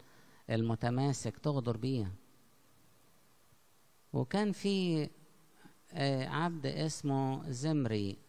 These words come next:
زمري العبد ده قتل الملك أيلة ابن بعشاء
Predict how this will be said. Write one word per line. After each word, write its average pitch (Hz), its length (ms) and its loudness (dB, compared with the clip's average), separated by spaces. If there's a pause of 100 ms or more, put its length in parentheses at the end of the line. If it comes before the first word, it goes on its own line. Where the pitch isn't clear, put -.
(480)
زمري 170 880 0
العبد 135 420 -2
ده 151 300 0 (1500)
قتل 160 640 0
الملك 151 760 0
أيلة 131 600 0
ابن 127 220 0
بعشاء 117 500 0